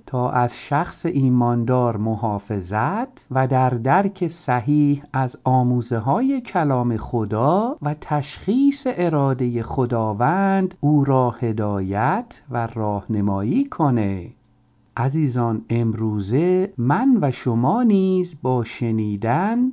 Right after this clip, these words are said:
و توجه به روح القدس ساکن در خود از عیسی مسیح پیروی می‌کنیم. در واقع هیچ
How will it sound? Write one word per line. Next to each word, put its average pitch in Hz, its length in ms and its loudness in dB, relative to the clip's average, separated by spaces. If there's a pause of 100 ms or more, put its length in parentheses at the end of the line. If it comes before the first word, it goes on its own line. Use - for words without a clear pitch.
(140)
و 135 120 0
توجه 131 840 0
به 131 120 0
روح 123 320 0
القدس 117 680 -2
ساکن 127 600 -2
در 110 400 -2
خود 196 720 0 (100)
از 139 260 -2
عیسی 123 720 0
مسیح 120 800 -2
پیروی 110 600 -2
می‌کنیم. 104 840 -2 (760)
در 120 240 2
واقع 165 720 2
هیچ 196 560 2